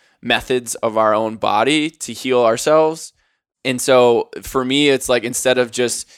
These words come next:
continuing to be dissatisfied with that, how do I actively participate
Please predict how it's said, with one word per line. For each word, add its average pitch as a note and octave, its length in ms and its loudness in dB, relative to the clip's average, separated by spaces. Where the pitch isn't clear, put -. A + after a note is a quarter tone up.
continuing B2+ 640 -4
to A2+ 420 -4
be B2+ 120 -2
dissatisfied B2 800 0
with A2+ 140 -8
that, G#2 220 -2
how C3+ 140 4
do B2+ 80 4
I A#2 160 2
actively A#2 480 -4
participate A2 920 -6